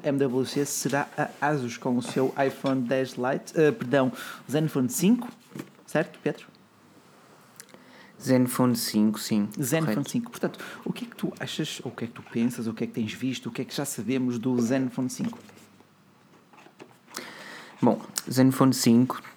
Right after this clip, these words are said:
Speaker 2: também terá duas câmaras
Speaker 1: Uhum.
Speaker 2: atrás.
Speaker 1: Onde é que eu já vi?
Speaker 2: Eh, dispostas
Speaker 1: Onde é que eu já
Speaker 2: Diz-me.
Speaker 1: vi isso?
Speaker 2: <laughs> Dispostas na vertical,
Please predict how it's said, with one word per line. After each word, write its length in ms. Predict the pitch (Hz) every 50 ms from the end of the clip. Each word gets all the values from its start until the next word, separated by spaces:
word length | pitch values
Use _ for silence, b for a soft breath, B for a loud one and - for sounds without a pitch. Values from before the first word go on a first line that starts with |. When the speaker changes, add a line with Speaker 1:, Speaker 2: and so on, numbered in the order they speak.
| _ -
Speaker 2:
também 360 | 123 110 110 104 117 127 127
terá 280 | 127 - 120 113 110
duas 320 | 104 95 101 101 101 98 -
câmaras 400 | - - 95 98 98 101 - 156
Speaker 1:
Uhum. 80 | 131 135
Speaker 2:
atrás. 240 | 165 226 - - -
Speaker 1:
Onde 140 | 180 151 160
é 40 | 160
que 80 | - 131
eu 40 |
já 100 | - -
vi? 160 | - - 190 214 226 - - - -
Speaker 2:
Eh, 180 | 127 113 110
dispostas 760 | 104 101 - - - - 117 113 107 - 107 101 101 - - - - - _ _ _ - - _ - - - - -
Speaker 1:
Onde 120 | 139 135 131
é 20 |
que 60 | 131 131
eu 40 |
já 80 | 113 123
Speaker 2:
Diz-me. 180 | 117 143 175 190
Speaker 1:
vi 40 |
isso? 180 | 202 - - - - - - - _ _ _ _ _ _ _ _ _ _ _ _ _ _ _ _ _ _ _ _ _ _ _ _ - - _ _
Speaker 2:
<laughs> 460 | - - - - - - - - -
Dispostas 440 | - - - 147 147 147 - 139 127
na 100 | 135 147
vertical, 600 | 147 131 - - 117 107 - 104 98 98 107 117